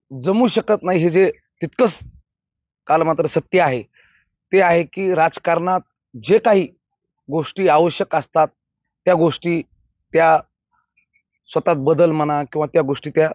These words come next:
करू शकत नाहीत. मग आता भविष्यातही करू शकतात, मग आपण का वेळ नाही थांबू शकला? तर खरोखरच आजचं जे युग आहे,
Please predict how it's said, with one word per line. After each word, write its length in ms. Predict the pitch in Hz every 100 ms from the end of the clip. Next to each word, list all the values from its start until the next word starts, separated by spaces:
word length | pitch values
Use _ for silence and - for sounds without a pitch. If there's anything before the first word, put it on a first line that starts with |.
| - _ -
करू 180 | 226
शकत 340 | 220 190 127 -
नाहीत. 160 | 110 - _ _ _ _ _ 123
मग 60 |
आता 120 | 135 117 - _ _ _ _
भविष्यातही 720 | 139 143 160 - 220 220 220
करू 260 | 233 233 220
शकतात, 480 | 190 196 - 196 190 _ _ _ _ _ -
मग 140 | 151 - _ -
आपण 320 | 139 208 226
का 160 | 226
वेळ 300 | 214 202 202 175 - _ _ 135 _ _ _ _ _
नाही 180 | 165 185
थांबू 240 | 156 170 165
शकला? 300 | 156 160 160
तर 360 | - 185 185 175 -
खरोखरच 520 | 160 175 180 196 - _ _ - -
आजचं 480 | 139 180 _ -
जे 180 | 254 247
युग 320 | 226 214 175
आहे, 220 | 175 113